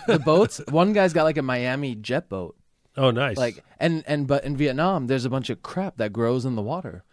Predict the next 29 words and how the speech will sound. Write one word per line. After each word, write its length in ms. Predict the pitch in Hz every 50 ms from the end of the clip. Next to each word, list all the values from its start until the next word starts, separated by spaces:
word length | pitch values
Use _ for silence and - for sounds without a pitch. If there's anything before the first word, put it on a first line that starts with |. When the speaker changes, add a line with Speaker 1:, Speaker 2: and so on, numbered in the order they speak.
| _ _ _ _ -
Speaker 1:
So 220 | - 151 147 139 - - -
ev-, 180 | - 165 160 - -
every, 300 | 151 156 143 175 175 165
like, 260 | 156 147 139 123 - - _ -
ten 200 | - 156 143 139
minutes, 320 | 156 175 175 139 - -
his 220 | 123 113 107 - _ _ _
prop 340 | - - 131 143 147 - -
is, 140 | 104 95 95
like, 200 | 90 85 - -
Speaker 2:
Ugh. 60 | 113
Speaker 1:
clogged. 420 | 110 104 101 95 90 82 92 95 - - - _ _ _ _ _
And, 160 | - 104 104
like, 240 | 98 92 90 90 90 - - - - - - _ _ _ _ _
it's 160 | - 120 -
funny. 280 | - 107 101 95 90 - - _ _ _ _ _ _ _
Speaker 2:
Dude, 200 | - 143 139 131
I 100 | 117 127
was 140 | 147 165 123
booking 300 | 101 120 127 - 127 117
across 340 | 113 - - 123 117 104 -
Lake 200 | 113 113 104 -
Pleasant 300 | - 117 120 117 131 127
in 40 | 107
the 80 | 101
pontoon 460 | 90 - 113 110 104 - - 120 123
one 160 | 127 135 139 120
time, 300 | 135 135 147 151 147 131
and, 120 | 104